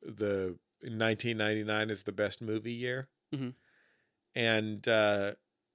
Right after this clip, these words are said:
Speaker 1: you know, obviously I think nineteen ninety-nine is the best movie year because I was eighteen and all I did was go to the movies.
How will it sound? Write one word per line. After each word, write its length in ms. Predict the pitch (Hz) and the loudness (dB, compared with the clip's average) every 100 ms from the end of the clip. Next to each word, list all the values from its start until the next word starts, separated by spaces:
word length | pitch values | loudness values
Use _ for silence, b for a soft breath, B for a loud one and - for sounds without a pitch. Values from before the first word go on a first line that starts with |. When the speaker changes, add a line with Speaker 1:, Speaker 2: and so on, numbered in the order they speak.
| _ _ _ _ - | _ _ _ _ -6
Speaker 1:
you 140 | 123 | -2
know, 240 | 101 87 - - | -2 -4 -6 4
obviously 560 | 175 156 151 - 139 143 | 6 8 6 6 2 4
I 160 | 143 | 4
think 240 | 135 143 113 | 4 0 0
nineteen 340 | 113 104 107 | 0 0 -2
ninety-nine 340 | 101 101 98 98 | -2 0 -2 -4
is 120 | 90 | -4
the 60 | 95 | -4
best 220 | 92 104 | -4 -2
movie 240 | 98 92 | -4 -2
year 140 | 92 87 | -4 -4
because 440 | - 101 120 104 | -6 -4 0 4
I 100 | 107 | 4
was 200 | 101 92 | 4 2
eighteen 500 | 98 98 95 85 80 80 _ | 0 -2 -8 -10 -16 -20 _
and 120 | 107 101 | -4 0
all 160 | 95 | 2
I 80 | 95 | 0
did 180 | 92 87 | -2 -4
was 140 | 87 | -6
go 120 | - 90 | -4 -4
to 60 | |
the 80 | 85 | -6
movies. 540 | 85 82 - - - | -10 -16 -16 -14 -14